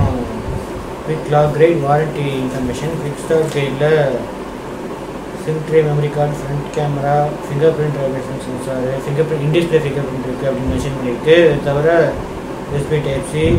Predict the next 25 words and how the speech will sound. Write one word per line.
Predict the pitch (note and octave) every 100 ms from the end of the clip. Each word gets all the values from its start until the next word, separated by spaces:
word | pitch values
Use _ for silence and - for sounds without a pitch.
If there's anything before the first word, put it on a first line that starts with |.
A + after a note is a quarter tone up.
| -
டியூவல் | D#3 F3 F3+
சிம் | E3+ D#3+ D#3 D3 C#3
சப்போர்ட் | C3+ C3 C#3+
இருக்கு. | C3+ D#3
ஆனா, | E3+ E3
ஹைபிரிட் | D#3 D#3+ F3 E3
சிம் | C#3+ C#3
தான் | D3 D3+ C3+
இந்த | C3 A#2+
இதுல | A#2 A#2+ B2
போட்டிருக்கு. | B2 B2 A#2 - - - - - - - - - - - - - - - - - - - - -
சார் | - C#3+ D3+ D#3
வேல்யூ, | D3+ D3 C#3+ D3 D3+ D3+ D3 D3 - - - - - - - - - - - - - - - - -
ஆ, | D3+ D#3
சார் | C#3 D3 D3
வேல்யூ | D3 C3+
போட்டிருக்கு. | C3+ - - E3+
ஹெச் | D3+ C#3+ - E3+
ஆர் | F3 F3 - - -
பாயிண்ட் | C#3+ E3 F3+ - - - - - - - - -
சிக்ஸ் | - F3+ F3+ F3
எயிட் | E3 E3+ -
நைன் | D#3+ E3 D#3+ - - - - - -
watts | D3 C#3+ C#3
per | C#3+